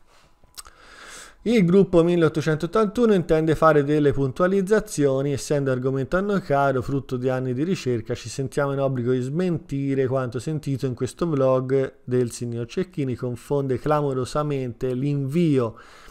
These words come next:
di prototipi ai distributori, esemplari chiaramente non in vendita,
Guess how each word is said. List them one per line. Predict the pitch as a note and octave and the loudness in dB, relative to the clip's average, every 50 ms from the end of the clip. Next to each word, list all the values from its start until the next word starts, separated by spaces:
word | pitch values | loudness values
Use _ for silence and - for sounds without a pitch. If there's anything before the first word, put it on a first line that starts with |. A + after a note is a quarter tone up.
| - - _ | -20 -18 _
di | - C3 B2+ D#3 E3+ D#3+ D3 B2+ C3 - | -8 -2 0 2 2 2 2 0 -4 -4
prototipi | - C#3+ D#3 D#3 D#3 - D3 C#3 B2+ A#2+ A2+ - - B2 A#2 - E3 F#3+ G#3 G#3+ G#3+ - - - _ _ - | 0 2 2 2 4 4 4 4 4 2 0 -2 -6 -6 -4 -2 0 0 0 -2 -4 -10 -16 -20 _ _ -2
ai | - D#3 D#3 D3+ C#3 C3 | 0 2 4 4 4 2
distributori, | B2 B2 B2+ - - - C3+ C3+ C#3+ E3 E3 - - D3 C#3 C3 B2+ C3 D3+ E3+ F#3 G3 F#3+ - | 0 -2 -4 -6 -4 -4 -2 2 4 4 4 6 6 4 4 4 4 2 2 2 2 0 0 -2
esemplari | D3 B2+ A#2 B2+ C3+ B2+ A#2 - C#3+ C#3+ C#3+ C3+ B2+ | -4 -2 0 0 -2 -2 0 0 2 2 2 2 0
chiaramente | A2+ - B2+ B2 B2+ B2+ C3 C#3+ C#3+ C3 - - | 0 -2 -2 -2 -2 -2 -2 -2 -2 -2 -2 -4
non | B2 B2 B2 B2+ C#3 | -4 -4 -2 -2 -2
in | C#3+ C#3 | -2 -2
vendita, | C3 C3+ C3 B2 A#2+ A#2+ A#2+ A#2+ A#2 - - D3+ D#3+ F3 F3+ | 0 0 0 0 -2 -2 -4 -4 -4 0 2 4 4 4 2